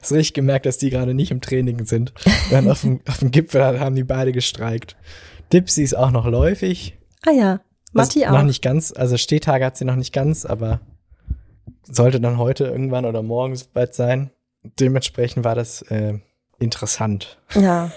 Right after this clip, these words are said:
Speaker 2: intakter Rüde und läufige Hündin.
Speaker 1: <laughs>
Speaker 2: Hervorragend.
Speaker 1: Ja.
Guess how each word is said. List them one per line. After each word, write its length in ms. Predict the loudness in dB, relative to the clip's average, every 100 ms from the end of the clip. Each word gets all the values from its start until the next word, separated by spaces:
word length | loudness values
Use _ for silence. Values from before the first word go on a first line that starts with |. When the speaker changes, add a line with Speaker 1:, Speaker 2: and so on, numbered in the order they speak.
| -10 -6
Speaker 2:
intakter 540 | -4 -6 -8 -6 -4
Rüde 420 | -4 -2 -2 -4 -6
und 80 |
läufige 440 | -6 -8 -8 -8 -6
Hündin. 440 | -4 -6 -6 -10 -12 -14 -18 _ _ _ _ _
Speaker 1:
<laughs> 580 | -4 -4 -4 -16 -20 _
Speaker 2:
Hervorragend. 560 | -2 -2 -2 -6 -2 2
Speaker 1:
Ja. 300 | 2 0